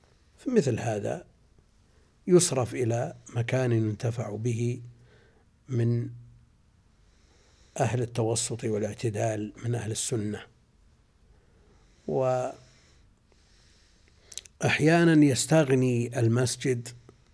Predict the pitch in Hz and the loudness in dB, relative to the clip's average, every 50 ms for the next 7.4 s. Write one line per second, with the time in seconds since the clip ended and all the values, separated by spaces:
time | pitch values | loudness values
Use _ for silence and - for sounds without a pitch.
0 | _ _ _ _ _ _ _ _ _ - - - - - 135 127 127 120 - - | _ _ _ _ _ _ _ _ _ -20 -20 -16 -6 -2 0 0 0 -2 -4 -6
1 | 117 120 120 120 123 123 123 127 143 135 131 135 143 139 127 - 131 123 113 117 | -4 0 2 2 2 2 2 2 0 -2 -2 -2 -4 -4 -4 0 -2 -2 -2 -2
2 | - 101 98 92 95 104 101 - - - _ _ _ _ _ _ _ _ _ _ | -6 -8 -8 -8 -8 -10 -12 -12 -16 -20 _ _ _ _ _ _ _ _ _ _
3 | _ _ _ _ _ _ _ _ _ _ - - 135 131 131 131 131 127 120 104 | _ _ _ _ _ _ _ _ _ _ -6 -2 2 2 2 2 2 -2 -4 -6
4 | - - - 117 127 127 120 139 160 120 - - 160 147 151 156 165 170 175 160 | -6 -6 -4 -2 0 0 0 -2 -4 -6 -4 -4 0 2 2 2 2 2 0 0
5 | - - - 110 - - _ _ _ _ _ _ _ _ _ _ _ _ _ _ | -2 -4 -8 -14 -16 -20 _ _ _ _ _ _ _ _ _ _ _ _ _ _
6 | _ _ - 151 143 139 139 135 135 135 123 117 - - 123 120 123 139 151 160 | _ _ -6 -2 0 2 2 4 4 2 2 0 -2 -2 0 0 0 0 -2 -2
7 | 156 139 123 120 131 - - - | -2 -2 -2 -2 -2 -4 -4 -8